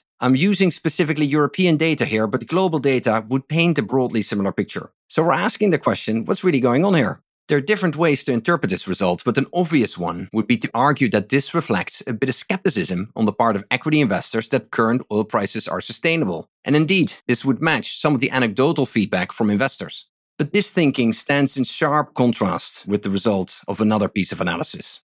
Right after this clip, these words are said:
My team and I wanted to see how the performance of companies outside the oil and gas sector would correlate with oil prices. To dig into this, we simulated a long-short strategy based on the sensitivity of non-oil and gas equities to oil prices.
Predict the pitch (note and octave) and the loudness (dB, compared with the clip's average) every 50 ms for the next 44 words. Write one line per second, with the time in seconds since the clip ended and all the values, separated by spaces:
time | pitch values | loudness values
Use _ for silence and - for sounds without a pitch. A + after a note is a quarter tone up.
0 | _ _ - B2 C3 B2 - - F3+ G3 G3 F#3+ F#3 E3+ D#3 B2 G#2 G2 G2 G2+ | _ _ 0 0 0 0 0 0 2 4 4 4 4 4 4 2 2 0 -2 -2
1 | G#2 G2 - G#2+ B2 C#3+ D#3+ - F3 D#3 - C#3 - - A2 G2+ F#2+ F#2+ - - | -6 -6 -2 2 2 2 2 2 0 -2 -2 -4 -4 0 0 0 0 0 -4 -4
2 | - A#2 A#2 G#2+ A2+ - A#2 A2 - - D3 D#3+ E3 F3+ F#3 F3 - - - D3+ | -2 0 0 2 0 0 -2 -2 0 2 2 2 4 2 2 0 -2 -2 -4 -4
3 | - - - B2 G2+ - F#2 F#2+ F#2+ - - - - B2+ C3 C3+ A#2 - - - | -4 0 0 0 0 2 0 -2 -2 -2 -4 -4 0 0 0 0 0 -2 -2 0
4 | D#3+ D#3 E3+ F#3 D#3+ - - B2 A2+ G#2 G#2 G2 F#2 E2+ - F#2+ F2 F2 - - | 2 4 4 2 2 0 0 0 0 2 2 0 0 0 0 0 -2 -2 -2 -2
5 | - E2+ - - - F2 F2+ - - A2 G#2+ G2 - - A#2 G#2+ G#2 G#2 G2+ G2 | -2 -4 -2 -2 -4 -4 -4 -4 -2 0 0 0 2 2 2 2 4 4 2 2
6 | - - G2+ F#2+ G#2+ G2 G#2 F2 - F#2 F2+ G2 - - - - - - - - | 0 0 -2 0 2 2 2 0 0 -2 -4 -4 -4 -6 -10 -12 -14 -14 -16 -18
7 | _ _ _ - C#3 B2+ C3+ F3+ F#3 F3 F#3 F3 D3 - A2 E2+ F2 F2 - - | _ _ _ -4 -2 2 4 4 4 4 4 2 2 2 0 0 0 -2 -2 -4
8 | - - - G2 A2 A2 - - - C#3+ D3+ D#3 D3+ D3+ D3 D3 D3+ D3 - F3 | -8 -10 -6 -4 -4 -4 -2 -2 0 0 2 2 2 2 2 2 2 2 0 -2
9 | - - - G#2+ G2+ G2+ G#2 A2+ B2 C3+ D3 C#3+ - - B2 A2+ B2 A#2 - - | -2 -2 0 2 2 4 4 4 2 2 0 0 -2 -2 -2 0 0 -2 -2 0
10 | B2 G#2+ F#2 F2 D#2 - F2 F2 G#2 - - A#2+ C3 D3 - - - - A2+ G2+ | 0 0 0 0 -4 -4 -6 -8 -8 -2 0 2 2 2 0 -2 -2 -2 -2 -2
11 | - - - C3 C3+ C#3 - - C#3+ C3 B2 A2 F#2+ F2+ F2 G2+ A#2+ B2 - F#2 | -2 -2 0 0 0 0 0 -2 -2 0 2 2 2 0 0 -2 -4 -4 -6 -4
12 | F2 G#2 G2+ A2 B2+ C3+ C#3 C#3 - - A2+ A2 A2 A2 G2+ G#2 G#2 G2+ G2+ - | 0 2 4 4 6 4 4 2 2 2 2 2 2 2 2 2 2 2 0 -2
13 | - - G2 - G2 F#2 A2 - - - - G#2+ G2+ F2+ - F#2+ F2+ - - - | -4 -4 -4 -2 0 0 0 0 0 0 2 2 0 0 0 -2 -4 -4 -6 -10
14 | - - - - - | -12 -14 -16 -16 -18